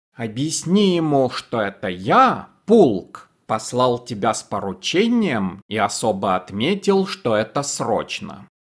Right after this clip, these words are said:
А сейчас, сэр», Пулк поднялся на ноги, «я оставляю вас на попечение Фускуле, который скоро подойдет». Кугель выскочил из кабинки,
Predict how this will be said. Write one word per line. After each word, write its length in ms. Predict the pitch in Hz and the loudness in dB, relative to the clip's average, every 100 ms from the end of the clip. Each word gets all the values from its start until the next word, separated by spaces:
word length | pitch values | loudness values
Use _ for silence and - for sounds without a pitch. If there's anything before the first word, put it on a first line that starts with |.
| _ _ _ _ | _ _ _ _
А 100 | 113 | -4
сейчас, 720 | 110 104 87 - 110 139 190 - | -2 -4 -8 -4 4 4 4 0
сэр», 380 | - 226 240 - - _ _ | 4 4 4 0 -16 _ _
Пулк 340 | 151 127 - - | 4 4 2 0
поднялся 640 | 127 131 147 135 135 156 | 0 2 2 2 0 -2
на 240 | 170 156 | 2 2
ноги, 420 | 110 92 92 101 113 - _ _ | 2 -2 -6 -14 -16 -20 _ _
«я 200 | 110 156 | 0 0
оставляю 720 | 160 - 170 185 190 156 123 | 0 0 2 4 6 6 4
вас 340 | 110 104 - | 4 2 0
на 120 | 110 | -8
попечение 800 | 95 98 110 98 127 104 95 92 | -8 -8 -10 -6 -4 -2 -2 -4
Фускуле, 880 | 90 - 160 233 - 214 208 214 214 202 _ | -8 0 2 2 0 2 4 4 2 -4 _
который 600 | 120 107 - 170 196 190 | -10 -6 2 2 4 0
скоро 500 | 175 - 123 107 107 | -6 -6 0 2 0
подойдет». 840 | - 110 113 120 101 95 67 - _ _ _ _ _ _ _ _ _ _ | -2 -2 0 0 -2 -8 -10 -14 _ _ _ _ _ _ _ _ _ _
Кугель 480 | 147 202 170 135 131 | 2 4 4 0 -2
выскочил 720 | 110 147 151 - 117 - 110 | 0 0 0 -4 -8 -4 -4
из 140 | 107 - | -4 -6
кабинки, 880 | - 92 95 170 262 247 - 110 | -6 -6 -2 0 0 -2 -6 -12